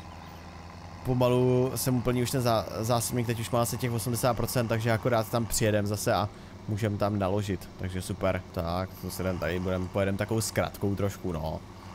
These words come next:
to nevadí. Ono už zhruba v, tak v půlce, eh, s tím odstraňováním těch natí z toho pole dvanáct, tak to je dobrý. Tak, ok, přijeli jsme včas, v pohodě. To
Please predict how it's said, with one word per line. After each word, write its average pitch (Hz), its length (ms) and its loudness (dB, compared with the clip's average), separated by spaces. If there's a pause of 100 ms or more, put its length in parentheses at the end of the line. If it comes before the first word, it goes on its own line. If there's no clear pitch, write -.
to 104 80 -4
nevadí. 90 460 0 (400)
Ono 113 220 2
už - 180 -4
zhruba 127 280 2
v, 135 60 -4
tak 160 160 0
v - 80 -12
půlce, 123 640 4
eh, 113 360 0
s - 120 -8
tím 113 280 -4 (220)
odstraňováním 120 540 0
těch 123 140 -4
natí 117 440 0
z - 120 -4
toho 117 160 2
pole 117 300 2 (160)
dvanáct, 101 420 0
tak 104 140 -6
to 117 100 -2
je 113 40 2
dobrý. 98 280 0 (880)
Tak, 92 440 0
ok, - 200 -4 (560)
přijeli 95 240 -2
jsme 104 160 -4
včas, 95 440 -2 (160)
v - 100 -18
pohodě. 98 480 0 (600)
To 101 100 -10